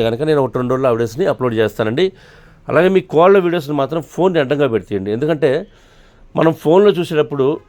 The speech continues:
ఫుల్ డిస్‌ప్లే రావాలి అంటే కనుక, మనం వీడియోస్ని ఫోన్ని అడ్డంగా పెడితేయాలి. అప్పుడే మనకి ఫుల్ డిస్‌ప్లే వస్తుంది. కాబట్టి దయచేసి మీరు వీలైనంత వరకు ఫోన్ని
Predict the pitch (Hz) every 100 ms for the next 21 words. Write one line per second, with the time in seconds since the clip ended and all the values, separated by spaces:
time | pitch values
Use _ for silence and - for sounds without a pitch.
0 | _ _ _ _ _ _ _ _ - 185
1 | 208 160 - 180 151 139 135 123 120 110
2 | 139 113 113 - _ - 117 127 123 170
3 | 185 - 175 180 - _ _ _ - -
4 | 185 170 139 165 139 110 110 95 110 110
5 | 170 143 - 139 117 - 127 107 - 92
6 | - - - - 120 120 104 131 180 156
7 | 156 147 151 - _ - - - 104 139
8 | 156 147 151 147 160 160 - - - -
9 | - 143 165 165